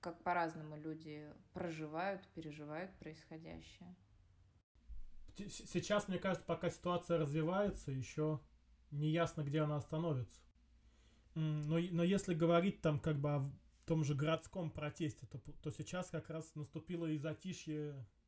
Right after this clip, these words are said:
Speaker 2: здесь, то есть как бы с одной стороны, возможно, там ничего и не происходит, но с другой стороны, люди и не особо в текущей ситуации хотят против чего-то протестовать и бороться. Как, как бы е-, есть другие события, которые там занимают их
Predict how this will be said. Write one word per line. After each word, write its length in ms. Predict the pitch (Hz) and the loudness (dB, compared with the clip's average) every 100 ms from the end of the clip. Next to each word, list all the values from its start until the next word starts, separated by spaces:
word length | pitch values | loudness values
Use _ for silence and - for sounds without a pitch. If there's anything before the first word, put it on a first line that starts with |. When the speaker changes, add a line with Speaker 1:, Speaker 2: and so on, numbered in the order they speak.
| _ - | _ -12
Speaker 2:
здесь, 420 | 127 151 156 - | -6 -2 -2 -4
то 100 | - | -14
есть 140 | - | -20
как 140 | - 139 | -20 -20
бы 140 | - - _ _ | -20 -20 _ _
с 40 | 147 | -10
одной 240 | 147 175 | -8 -8
стороны, 360 | 170 160 165 160 | -6 -4 -4 -2
возможно, 500 | 151 143 156 139 139 | -4 -4 -4 -6 -10
там 160 | 131 123 127 | -12 -14 -14
ничего 320 | 139 156 147 | -12 -6 -6
и 60 | 139 | -6
не 80 | |
происходит, 680 | 131 - 139 - 208 233 208 | -10 -10 -12 -10 -8 -8 -8
но 80 | 151 | -8
с 60 | |
другой 300 | 135 147 165 | -8 -8 -8
стороны, 300 | 180 165 160 | -8 -6 -4
люди 500 | 160 156 175 165 160 - _ _ _ _ _ - - - | -2 -2 -2 -2 -4 -6 _ _ _ _ _ -20 -20 -18
и 60 | 147 | -10
не 140 | 147 | -6
особо 420 | 151 143 - 170 165 | -4 -6 -6 -4 -6
в 60 | |
текущей 320 | - 156 160 - | -6 -8 -10 -10
ситуации 520 | - 165 160 160 151 | -12 -6 -6 -6 -10
хотят 340 | - 147 165 | -10 -10 -10
против 320 | - 151 147 | -10 -10 -12
чего-то 360 | - 151 156 151 | -12 -6 -6 -6
протестовать 760 | - 151 143 - 160 156 151 | -12 -14 -14 -10 -4 -4 -4
и 40 | 151 | -6
бороться. 580 | 147 165 156 151 - 117 _ _ _ _ | -4 -2 -2 -2 -8 -14 _ _ _ _
Как, 140 | - 127 107 - _ _ _ _ _ | -14 -12 -14 -16 _ _ _ _ _
как 100 | 127 | -14
бы 140 | 120 123 127 151 | -10 -10 -8 -6
е-, 260 | 147 175 | 0 2
есть 320 | 165 156 170 147 | 2 4 6 6
другие 440 | 165 156 175 156 | 2 4 4 4
события, 500 | 147 147 147 160 143 | 2 0 0 0 -2
которые 400 | - 139 139 131 | -4 -4 -2 -4
там 180 | 131 120 | -4 -4
занимают 600 | 131 147 147 147 131 - | 0 0 2 0 0 -2
их 220 | 123 - | -6 -6